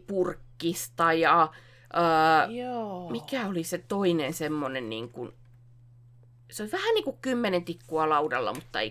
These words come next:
Speaker 1: kuitenkaan. Piilosta me oltiin tosi, et siis, äh, niinku,
Speaker 2: Mm.
Speaker 1: äh, että taskulamppujen kanssa mennään pimeällä pihalla ja yritetään löytää joku toinen. Mikä sen nimi oli? Ja,
Speaker 2: Joo.
Speaker 1: äh,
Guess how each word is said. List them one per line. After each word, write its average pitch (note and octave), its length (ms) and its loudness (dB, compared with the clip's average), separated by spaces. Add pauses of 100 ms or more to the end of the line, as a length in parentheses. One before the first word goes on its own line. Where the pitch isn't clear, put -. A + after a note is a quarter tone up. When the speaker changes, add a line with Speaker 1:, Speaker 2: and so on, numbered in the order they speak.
Speaker 1:
kuitenkaan. A3 1120 0 (1300)
Piilosta A#3 640 0
me D#3 180 2
oltiin D#3 380 -2
tosi, F3 280 -4
et F3+ 160 -2
siis, G#3 180 -6
äh, F3+ 320 4
niinku, G3 440 -4
Speaker 2:
Mm. D3 180 -10
Speaker 1:
äh, C#3 60 -8 (400)
että G3 300 2
taskulamppujen E3+ 720 2
kanssa D3+ 280 -2
mennään B2 320 -2
pimeällä F#2 500 -4
pihalla - 460 -6
ja - 100 -4
yritetään F#2+ 400 -4
löytää C2 340 -6
joku - 200 -10
toinen. C#2+ 360 -8
Mikä G3+ 200 -4
sen E2 240 -8
nimi A1+ 300 -12
oli? G2+ 320 -4 (680)
Ja, D3 380 0
Speaker 2:
Joo. G#3 200 -10 (200)
Speaker 1:
äh, D#3+ 560 2